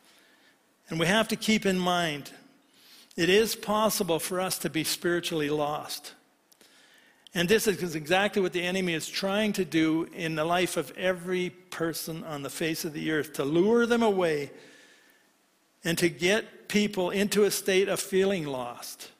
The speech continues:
and feeling confused and hopeless. The gospel message is a message of hope.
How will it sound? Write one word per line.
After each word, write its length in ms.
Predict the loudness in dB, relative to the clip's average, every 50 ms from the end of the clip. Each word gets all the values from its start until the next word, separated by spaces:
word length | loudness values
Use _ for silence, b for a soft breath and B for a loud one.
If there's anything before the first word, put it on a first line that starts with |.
| _ b b b b b b b b -6
and 140 | -4 -4 -2
feeling 340 | 2 4 4 4 4 2
confused 1040 | 0 -2 -2 -2 -2 -2 -4 -2 0 0 2 2 2 2 0 -2 -4 -6 -10 -12 -14 -12 -10
and 140 | -8 -8 -8
hopeless. 880 | -4 0 0 0 2 0 -2 -4 -4 -4 -6 -10 -10 -10 -12 -14 -18 _ _ _ _ _ _ b b b b b b b b b b b b b b b b b _ _ -4
The 80 | -4
gospel 540 | -2 0 0 2 2 2 0 0 0 -2 -2
message 520 | -2 -2 -2 -2 -2 -2 -2 -2 -2 -2 -4
is 160 | -4 -2 -2
a 60 | -2
message 480 | -2 -2 -4 -4 -4 -6 -8 -6 -6 -8
of 100 | -10 -10
hope. 480 | -12 -10 -8 -6 -6 -6 -6 -10 -16